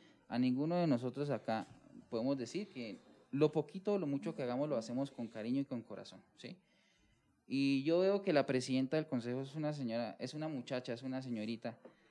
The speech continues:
es una señora, diré, porque ella está casada, que aunque es joven, ella trabaja,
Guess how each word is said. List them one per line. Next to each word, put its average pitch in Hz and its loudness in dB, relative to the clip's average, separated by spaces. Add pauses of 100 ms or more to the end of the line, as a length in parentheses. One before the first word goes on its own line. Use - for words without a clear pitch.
(120)
es 123 -8
una 151 0
señora, 139 6
diré, 117 6
porque 120 -2
ella 117 2
está 117 -6
casada, 117 -4 (500)
que 127 0
aunque 123 2
es 139 0
joven, 190 0
ella 123 -4
trabaja, 87 -6